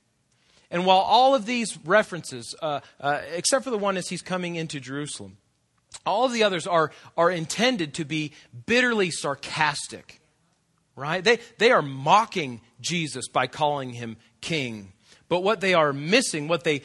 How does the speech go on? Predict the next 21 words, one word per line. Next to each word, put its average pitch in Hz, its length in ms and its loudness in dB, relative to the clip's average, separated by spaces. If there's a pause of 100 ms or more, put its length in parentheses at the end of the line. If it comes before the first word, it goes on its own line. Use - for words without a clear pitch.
(180)
uh, 185 120 -4 (140)
don't 233 260 4
understand, 160 520 -4
is 156 120 -6
that 180 200 2 (120)
each 247 260 2
accusation 208 640 0
is 165 100 -2
actually 196 360 2
highly 220 420 4
ironic, 196 520 4
because 185 300 -2
the 180 100 -2
one 233 220 4
thing 247 140 -4
that 196 120 -2
they're 180 100 -4
trying 262 400 2
to 208 100 -8
do, 160 300 -4 (200)
they're, 208 200 6